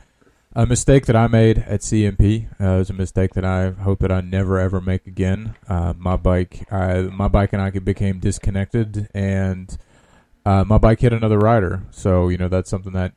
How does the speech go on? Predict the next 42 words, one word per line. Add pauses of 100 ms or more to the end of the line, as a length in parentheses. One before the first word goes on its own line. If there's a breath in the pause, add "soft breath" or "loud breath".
I
don't
ever
want
to (240)
happen
to
anyone, (240)
um,
and, (160)
and
something
that
I
certainly
don't
ever
wanna
be
the
cause
of
ever
again. (640)
Um,
luckily,
he
was
okay. (260)
Uh,
you
know,
he
went
down.
He,
he
was
all
right,
which,
um,